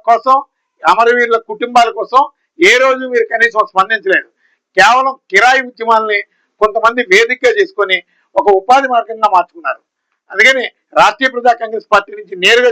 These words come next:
చెప్తున్నాం, అలాంటి పిచ్చి ప్రేరేపణలు మాట్లాడితే ఖచ్చితంగా సరైనటువంటి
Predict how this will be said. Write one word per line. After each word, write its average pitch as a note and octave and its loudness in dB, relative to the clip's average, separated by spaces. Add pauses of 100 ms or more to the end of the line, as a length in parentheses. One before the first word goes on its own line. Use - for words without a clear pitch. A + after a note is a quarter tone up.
చెప్తున్నాం, - -6 (480)
అలాంటి A3 0 (100)
పిచ్చి - -8
ప్రేరేపణలు B3 2 (300)
మాట్లాడితే A3 0 (560)
ఖచ్చితంగా B3+ 2 (240)
సరైనటువంటి A#3+ 0